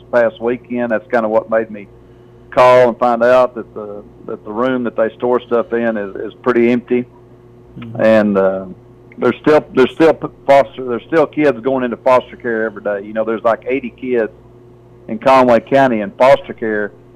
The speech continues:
Speaker 1: but they're not in Conway County. They have to go off because there's not enough houses here to take care of them.
Speaker 2: Yep.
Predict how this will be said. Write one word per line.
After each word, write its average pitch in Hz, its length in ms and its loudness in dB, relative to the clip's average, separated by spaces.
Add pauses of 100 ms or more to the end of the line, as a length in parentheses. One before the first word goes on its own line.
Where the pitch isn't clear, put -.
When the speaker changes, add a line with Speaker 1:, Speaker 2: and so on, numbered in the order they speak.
Speaker 1:
but 110 140 -8
they're 127 140 0
not 135 240 4
in 135 100 -4
Conway 139 360 0
County. 147 380 -10 (140)
They 120 120 -4
have 135 160 2
to 117 60 -18
go 123 200 0
off 139 320 2
because 113 240 -8
there's 110 180 -14
not 120 200 -4
enough 120 200 -8
houses 127 400 0
here 113 160 -10
to 123 80 -20 (100)
take 117 180 -4
care 120 220 -8
of 98 120 -10
them. 90 100 -20 (280)
Speaker 2:
Yep. 113 100 -20